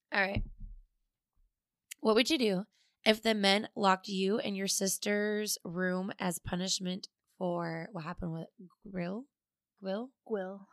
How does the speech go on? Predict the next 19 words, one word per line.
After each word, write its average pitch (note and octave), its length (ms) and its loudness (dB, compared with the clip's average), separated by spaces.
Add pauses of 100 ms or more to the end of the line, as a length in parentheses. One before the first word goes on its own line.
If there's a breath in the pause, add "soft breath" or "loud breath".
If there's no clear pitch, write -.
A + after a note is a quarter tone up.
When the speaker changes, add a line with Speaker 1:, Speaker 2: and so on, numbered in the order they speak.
Speaker 1:
Gwill? F3+ 300 2 (880)
Speaker 2:
I A3 180 0
think C4 320 2
that A#3 140 2
I A3+ 160 4
would A3 360 0 (140)
find G#3+ 260 0
a G#3+ 60 -2
way F#3+ 200 -2
out. - 320 -2 (540)
Speaker 1:
Right? F#4 480 6 (920)
Speaker 2:
I B3+ 60 0
feel C#4 180 0
like E4 260 2
they, A3+ 260 4
they B3 160 2
claim C4 360 4
they F#3+ 120 4
tried, F#3+ 560 -2